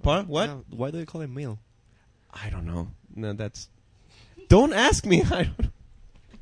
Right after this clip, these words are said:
Speaker 2: <laughs> Okay, I'll call Steve and ask him.
Speaker 1: Yeah,
Speaker 2: Okay,
Speaker 1: ask
Speaker 2: go
Speaker 1: Steve.
Speaker 2: ahead. Sorry.
Speaker 1: Okay, so, uh, we Mac enthusiasts always follow these trade shows because they usually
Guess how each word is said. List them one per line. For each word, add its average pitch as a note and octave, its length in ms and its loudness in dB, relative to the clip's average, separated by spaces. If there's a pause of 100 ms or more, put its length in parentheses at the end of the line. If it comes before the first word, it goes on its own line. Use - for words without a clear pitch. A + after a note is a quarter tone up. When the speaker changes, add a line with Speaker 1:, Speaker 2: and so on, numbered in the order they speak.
(420)
Speaker 2:
<laughs> - 40 -20
Okay, C#3+ 160 -8
I'll C3 100 -4
call C3+ 160 -4
Steve B2 300 -2
and A#2+ 100 -4
ask G#2+ 240 -8
him. - 80 -4
Speaker 1:
Yeah, C3 300 2
Speaker 2:
Okay, - 0 - (220)
Speaker 1:
ask D#3+ 100 6
Speaker 2:
go D#3+ 80 6
Speaker 1:
Steve. D#3 120 8
Speaker 2:
ahead. C#3 220 0
Sorry. A#2+ 300 -2
Speaker 1:
Okay, C3+ 380 4 (160)
so, D3 340 2
uh, B2 1040 0 (340)
we D3 380 -2
Mac C3 260 -6
enthusiasts A#2 720 -4
always B2+ 380 -2
follow A#2+ 320 -2
these A2 180 -2
trade C3 240 0
shows G#2+ 280 -4
because A2 320 -6
they A2 80 -2
usually A2+ 720 0